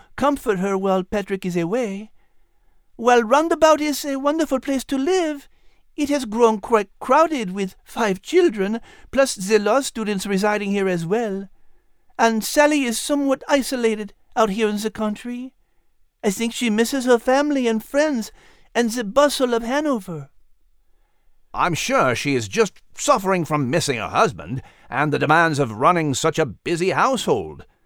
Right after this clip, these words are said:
Speaker 2: Nigel tried his best to assure her. Liz smiled sadly.
Speaker 1: "Perhaps you are right, mon ami, but I shall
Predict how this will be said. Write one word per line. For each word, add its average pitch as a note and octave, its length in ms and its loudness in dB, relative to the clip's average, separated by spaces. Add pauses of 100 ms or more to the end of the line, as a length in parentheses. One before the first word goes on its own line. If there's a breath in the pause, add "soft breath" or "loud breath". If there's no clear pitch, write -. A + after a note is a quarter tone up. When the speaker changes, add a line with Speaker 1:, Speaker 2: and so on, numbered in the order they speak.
(280)
Speaker 2:
Nigel B2+ 360 2
tried B2 280 2
his G#2 120 -4
best G#2+ 320 -2
to G#2+ 120 -6
assure G2+ 340 -4
her. B2+ 280 -4 (960)
Liz E3 380 2
smiled C3 500 2
sadly. B2+ 640 -2 (680)
Speaker 1:
"Perhaps D4 380 0
you C4 140 0
are C4 220 2
right, A#3+ 300 -2
mon A3 220 -4
ami, A#3 460 -8 (720)
but A#3+ 200 4
I C#4 120 6
shall C#4+ 220 -2